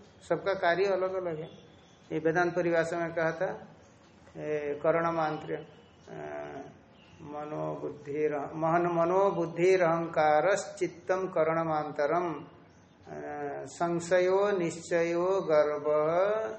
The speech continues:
अ, स्मरणम विषया इमे,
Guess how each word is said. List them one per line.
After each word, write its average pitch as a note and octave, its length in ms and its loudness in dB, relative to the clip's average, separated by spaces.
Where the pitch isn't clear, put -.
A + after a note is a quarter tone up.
अ, D#3 120 -14
स्मरणम D#3 500 4
विषया E3+ 640 2
इमे, F#3 400 2